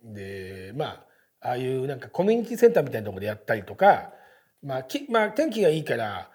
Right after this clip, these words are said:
公園でやったりとかもするし、あとお宮さんち、奥さんがいない時はやったりとかして、うん、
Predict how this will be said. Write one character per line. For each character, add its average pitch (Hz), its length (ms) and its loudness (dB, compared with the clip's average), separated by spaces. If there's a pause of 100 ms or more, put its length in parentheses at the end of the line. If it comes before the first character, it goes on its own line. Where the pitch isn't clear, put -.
(220)
公 196 240 4
園 185 100 0
で 175 80 2
や 165 60 4
っ 170 100 -4
た 180 100 4
り 156 60 2
と 139 80 0
か 113 80 -6
も 101 100 -12
す - 120 -10
る 110 100 -8
し、 214 240 2
あ 170 80 2
と 175 80 2
お 196 40 4
宮 269 200 6
さ 156 140 -2
ん 127 80 -8
ち、 110 340 -14 (380)
奥 202 180 2
さ 147 120 2
ん 123 40 -6
が 120 80 -8
い 127 60 -8
な 139 100 -2
い 139 60 -2
時 135 220 -6
は 208 100 6
や 170 120 4
っ - 80 -12
た 131 100 0
り 98 80 -6
と - 80 -14
か - 100 -16
し - 60 -18
て、 - 340 -20 (300)
う 98 40 -20
ん、 92 260 -18